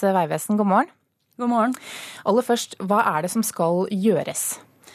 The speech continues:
Speaker 2: Når det gjelder Smestadtunnelen, så er det jo den generelle å komme opp til, eh, ny tunnelsikkerhetsforskriftsstandard. I tillegg så er det en eldre tunnel med stort vedlikeholdsbehov.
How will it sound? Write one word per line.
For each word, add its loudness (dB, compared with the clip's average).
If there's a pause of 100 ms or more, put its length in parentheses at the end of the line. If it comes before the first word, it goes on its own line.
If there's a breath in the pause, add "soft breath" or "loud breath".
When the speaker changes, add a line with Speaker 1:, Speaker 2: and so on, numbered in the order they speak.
(340 loud breath)
Speaker 2:
Når 0
det 4
gjelder 2
Smestadtunnelen, 0
så 2
er 6
det 2
jo 2
den 0
generelle 0
å 0
komme -2
opp -8
til, -2
eh, 2 (400 loud breath)
ny 2
tunnelsikkerhetsforskriftsstandard. -2
I -6
tillegg 0
så 0
er 4
det 0
en 0
eldre -2
tunnel 2
med -4
stort -6
vedlikeholdsbehov. -6